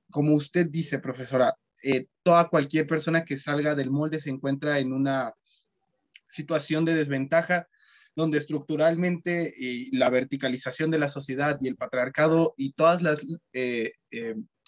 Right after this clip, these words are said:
privilegios y opresiones que interseccionalmente se encuentran en estos momentos, pues claramente hay una complejidad ahí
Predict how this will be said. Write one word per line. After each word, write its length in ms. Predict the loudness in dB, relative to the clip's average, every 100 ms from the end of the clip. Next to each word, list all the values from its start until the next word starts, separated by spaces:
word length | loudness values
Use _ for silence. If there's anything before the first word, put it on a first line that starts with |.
| 0
privilegios 760 | 6 10 10 10 8 4 2 4
y 140 | 4
opresiones 640 | 4 2 -2 2 2 2 -2
que 220 | -4 -2
interseccionalmente 1080 | -4 -4 -6 -8 -2 2 4 6 6 4 2
se 400 | 0 0 0 -6 _ -20 -20 -2
encuentran 580 | 0 2 2 2 2 2
en 140 | 2
estos 260 | -2 -6 -6
momentos, 480 | 0 0 0 -4 -6 _ -20 _
pues 240 | -6 -6 _ _
claramente 500 | 4 6 8 6 4
hay 100 | 4
una 200 | 4 2
complejidad 680 | -2 -4 -4 -6 0 2 2
ahí 240 | 2 -2